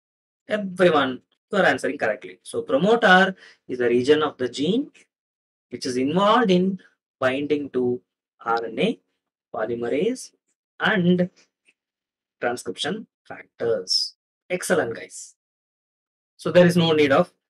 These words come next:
discussion in this. This is a basic question. Good evening, good evening, Sunita. Good evening. Arulmali, correct answer. So what is A he is asking? Allow for alternative splicing and recombination of genetic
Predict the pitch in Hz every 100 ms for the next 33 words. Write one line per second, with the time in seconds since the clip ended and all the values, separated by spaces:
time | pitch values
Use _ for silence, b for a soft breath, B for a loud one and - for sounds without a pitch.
0 | _ - 135 113 - 131 120 117 110 131
1 | 131 131 175 135 120 131 185 185 - -
2 | _ _ _ _ _ _ _ _ _ _
3 | _ _ - 147 170 180 185 175 175 175
4 | 190 180 - 160 160 165 143 123 127 202
5 | - _ _ _ _ _ 139 151 170 165
6 | 196 165 - 147 143 180 214 - _ _
7 | _ - 151 160 190 156 151 160 139 131
8 | 104 101 - 110 _ _ _ _ _ _
9 | _ _ _ _ _ - - 143 185 185
10 | 185 156 156 175 175 170 - 151 151 165
11 | 151 143 151 147 147 139 143 135 _ -
12 | _ _ - 147 160 - 147 143 160 151